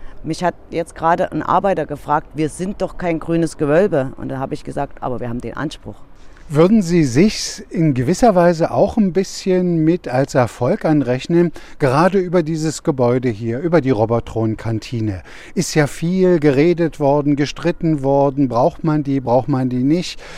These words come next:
Speaker 2: Kann das weg oder soll das bleiben? Hat die Australe dazu beigetragen,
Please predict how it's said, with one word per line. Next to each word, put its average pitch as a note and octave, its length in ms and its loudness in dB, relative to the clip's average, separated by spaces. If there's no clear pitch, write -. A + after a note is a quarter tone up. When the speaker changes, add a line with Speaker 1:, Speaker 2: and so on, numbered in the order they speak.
Speaker 2:
Kann D3+ 280 4
das B2 280 2
weg - 460 2
oder C3+ 460 4
soll B2+ 260 4
das A#2+ 240 0
bleiben? C#3+ 680 2
Hat B2 200 -4
die F#3 80 4
Australe D#3 560 0
dazu D#3+ 280 -2
beigetragen, D#3 920 -2